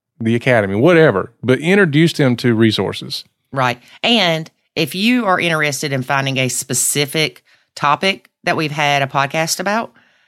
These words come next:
Speaker 2: you can go to nacho kids dot com slash podcast, and there's a search feature. And you can type in high conflict bio mom, child free stepmom, things like that, and it'll show you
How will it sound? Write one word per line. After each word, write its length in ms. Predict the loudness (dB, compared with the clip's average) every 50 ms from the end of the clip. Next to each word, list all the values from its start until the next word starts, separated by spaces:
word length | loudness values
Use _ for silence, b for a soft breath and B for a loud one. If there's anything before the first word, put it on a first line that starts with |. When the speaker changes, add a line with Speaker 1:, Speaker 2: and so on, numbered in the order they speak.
| _ _ _ _
Speaker 2:
you 140 | -8 -8 -4
can 140 | -4 -4 -2
go 160 | 0 0 0
to 60 | 0 0
nacho 400 | 0 0 0 0 -2 -4 -4 -4
kids 240 | -4 -4 -6 -2 -2
dot 180 | -4 -4 -2
com 280 | -2 -2 0 0 0 -2
slash 320 | -2 -2 -2 -2 -2 -2 -4
podcast, 760 | 0 0 2 2 0 -2 -4 -2 -2 -2 -2 -2 -4 -8 -10 _ _ _ _ _ _ _ -4
and 160 | -2 0 0
there's 180 | 0 -2 -2 -2
a 60 | -2
search 420 | 0 2 2 0 0 0 -4 -4
feature. 420 | -4 -4 -6 -6 -10 -12 -12 -14 -18 _ _ _ _
And 120 | -4 -2 0
you 100 | 0 0
can 140 | 0 -2 -2
type 320 | 0 0 0 0 0 -2
in 420 | -2 -2 0 0 0 -2 -2 -6 -10 b b b b
high 240 | b -2 0 0 0
conflict 480 | 0 0 0 0 0 0 -4 -6 -4 -2
bio 340 | 0 0 2 2 2 0 0
mom, 580 | 0 0 0 0 0 0 0 -2 -2 -4 -4 -8 _ _ _ _ _ _
child 340 | -4 -2 0 2 0 0 0
free 220 | -2 -2 -2 -2
stepmom, 1000 | -2 -4 -8 _ -2 -2 -2 0 0 0 0 2 2 0 0 0 0 -2 -4 -8 b b b b b b b
things 220 | -4 -2 -2 -2 -2
like 160 | -4 -4 -2
that, 360 | -2 0 0 0 0 0 -2
and 120 | -2 -2 0
it'll 120 | 0 -2
show 220 | -2 0 0 0 0
you 560 | 0 0 0 0 0 0 0 0 -2 -4